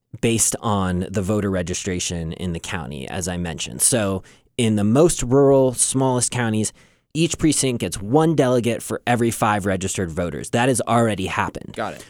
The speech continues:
Speaker 1: Where the advantage comes in on caucus day is in order to advance from the first alignment, you have to have a fifteen percent vi-, you have to meet a fifteen percent
Speaker 2: Viability.
Speaker 1: viability threshold.
Speaker 2: Yeah.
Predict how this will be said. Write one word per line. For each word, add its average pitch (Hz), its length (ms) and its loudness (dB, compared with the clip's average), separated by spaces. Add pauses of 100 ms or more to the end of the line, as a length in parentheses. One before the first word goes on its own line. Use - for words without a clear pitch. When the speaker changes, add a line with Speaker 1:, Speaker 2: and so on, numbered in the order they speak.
(100)
Speaker 1:
Where 170 240 8
the 156 160 4
advantage 165 440 4
comes 135 240 2
in 123 140 2
on 107 200 -2
caucus 175 500 0
day 87 400 -4 (360)
is 135 360 4 (100)
in 143 120 2
order 165 400 4
to 135 320 2
advance 113 880 0 (300)
from 110 360 0
the 110 80 0
first - 280 0
alignment, 104 520 0 (320)
you 123 140 4
have 127 160 0
to 135 60 0
have 117 120 0
a 107 80 -2
fifteen 123 400 -4
percent 104 580 -2 (220)
vi-, 113 320 0
you 120 40 0
have 127 100 0
to 120 100 -2
meet 127 140 2
a 113 40 2
fifteen 110 300 -4
percent 101 240 -2
Speaker 2:
Viability. 107 260 2
Speaker 1:
viability 95 340 -2
threshold. - 540 -6
Speaker 2:
Yeah. - 160 -14